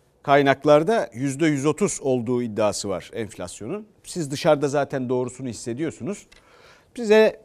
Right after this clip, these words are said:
ne iyileştirme yapıldı, yapılmadı bunlar baştan zaten alınıyor elinizden. Dolayısıyla biz gölgemizi yakalamak zorunda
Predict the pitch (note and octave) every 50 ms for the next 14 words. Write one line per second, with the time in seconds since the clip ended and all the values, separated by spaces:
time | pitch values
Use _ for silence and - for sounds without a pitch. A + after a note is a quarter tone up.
0 | _ _ - - D3+ D#3+ F#3 A3 B3+ B3+ A3 G#3+ G#3 G3 F#3+ F3+ E3 - - G#3
1 | F#3 F3+ F#3 F#3 F3+ E3+ - F#3 E3+ D#3+ D#3+ E3+ E3 B2 D#3 E3+ D#3+ - G3+ G3
2 | F#3+ F3 D3+ C#3 C3+ D#3+ F3 F3+ F3 D3 B2+ D3 F3 - - - E3 C#3+ B2+ C#3+
3 | C#3 C3+ - G#3+ G#3 F3 D3+ C#3 C3+ C#3+ D3 C3+ A#2 G#2 G2 F#2+ F2+ E2 C#2+ -
4 | D2+ D2+ - _ - E3+ G#3 G3+ F#3+ D#3+ - - F#3 G3 G#3+ E3 C#3+ F#3 C4 B3
5 | F3+ C3 A#2 D#3+ E3 E3+ E3+ E3 F3+ F#3 F#3+ G3 F3 G3+ A#3+ A3 F#3 - F#3+ E3+
6 | D#3 D3+ D3+ D#3 G#2+ A2 C#3 D3 C#3 C#3 C#3 C3 C#3 A#2+